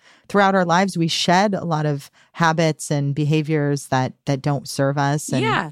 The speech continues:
Speaker 1: and we haven't updated it in our, in our, uh, as part of our self narrative.
Speaker 2: Absolutely.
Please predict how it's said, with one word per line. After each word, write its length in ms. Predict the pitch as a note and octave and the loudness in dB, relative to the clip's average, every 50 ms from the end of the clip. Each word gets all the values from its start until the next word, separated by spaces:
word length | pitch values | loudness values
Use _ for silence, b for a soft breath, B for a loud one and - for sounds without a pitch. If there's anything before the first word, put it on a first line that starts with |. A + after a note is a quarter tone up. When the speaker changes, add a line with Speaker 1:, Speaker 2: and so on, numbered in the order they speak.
| - - | -4 0
Speaker 1:
and 140 | F#3+ G3 F#3+ | 2 4 4
we 80 | G#3 | 6
haven't 320 | G3 A3 G#3 F#3+ G3+ - - | 6 4 4 2 2 2 2
updated 500 | F3+ G#3+ - - G#3+ F3+ E3+ D3+ D#3 C#3+ | 2 0 2 2 2 2 4 4 4 2
it 240 | C3+ C3 - - _ _ _ _ - | 2 0 -2 -4 _ _ _ _ 0
in 120 | E3+ F3 | 2 2
our, 280 | E3 D#3+ D#3+ D#3 - - - | 4 4 2 2 0 -4 -4
in 160 | D#3+ E3 D#3+ | -2 0 0
our, 280 | D3+ D3+ D3+ D#3 - - - | 2 2 0 -2 -4 -4 -2
uh, 140 | - - - E3+ - C#2 - - | -2 -2 -2 -6 -12 -16 -14 -10
as 240 | - C3+ B2 - - | -8 -8 -6 -8 -2
part 180 | - G3 F#3 F3+ | 0 2 2 2
of 80 | E3 E3 | 2 2
our 100 | D#3+ D#3+ | 0 0
self 360 | - - - D#3 D3+ - - | 0 0 0 0 0 0 0
narrative. 560 | E3+ E3+ G3 G3+ F3+ C#3+ A#2+ B2+ C3+ - - _ _ _ - | 0 2 4 4 2 2 -2 -4 -8 -12 -16 _ _ _ -10
Speaker 2:
Absolutely. 1000 | A#3+ B3 A#3+ A3+ - G3 E3 D#3 E3 F#3+ G#3+ A#3 G#3+ - B2+ C#3 G#2+ D#3+ C#3+ - | -10 -8 -8 -10 -10 -10 -10 -8 -8 -6 -4 -4 -6 -6 -8 -10 -10 -12 -14 -16